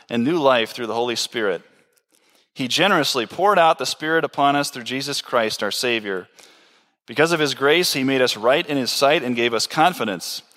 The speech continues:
that we will inherit eternal life." So when you think about it, God's kindness to us is a pretty incredible thing.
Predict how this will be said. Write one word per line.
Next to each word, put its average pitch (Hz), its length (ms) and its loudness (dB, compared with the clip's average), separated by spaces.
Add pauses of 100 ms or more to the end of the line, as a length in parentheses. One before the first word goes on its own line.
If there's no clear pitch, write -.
(300)
that 117 120 2
we 139 120 -2
will 143 240 4
inherit 131 380 2
eternal 120 320 0
life." 101 480 -2 (1900)
So 160 120 -4
when 160 60 2
you 151 80 2
think 240 200 2
about 147 260 4
it, 131 140 -2
God's 175 280 4
kindness 156 580 0
to 170 200 -4
us 110 500 0
is 131 160 -6
a 127 80 2
pretty 208 300 -4
incredible 113 480 -4
thing. 87 360 -14